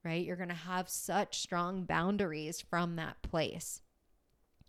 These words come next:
And another aspect of this is finding people who are like-minded and like-hearted. Finding people who are not going to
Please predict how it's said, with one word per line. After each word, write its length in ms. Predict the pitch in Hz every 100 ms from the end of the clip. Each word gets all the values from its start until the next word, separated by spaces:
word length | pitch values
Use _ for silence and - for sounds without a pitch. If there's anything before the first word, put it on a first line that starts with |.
| - - - - - - -
And 440 | 226 220 220 208 -
another 500 | 214 208 226 302 311
aspect 600 | 196 226 - - 180 175 -
of 200 | 190 175
this 320 | 185 180 - -
is 440 | 202 190 196 - - - - - - _ -
finding 640 | - 226 240 285 320 311
people 800 | 285 - 175 - 220 262 285 247 - -
who 320 | - 233 220
are 280 | 180 185 196
like-minded 760 | 175 175 180 175 170 175 175
and 260 | 165 165 165
like-hearted. 800 | 160 165 - 160 156 - - - - - - -
Finding 640 | - 233 220 247 254 254
people 460 | - 220 220 226 220
who 180 | 233
are 200 | 208 220
not 420 | 214 196 190 220 190
going 340 | 196 190 196
to 460 | - 202 196 185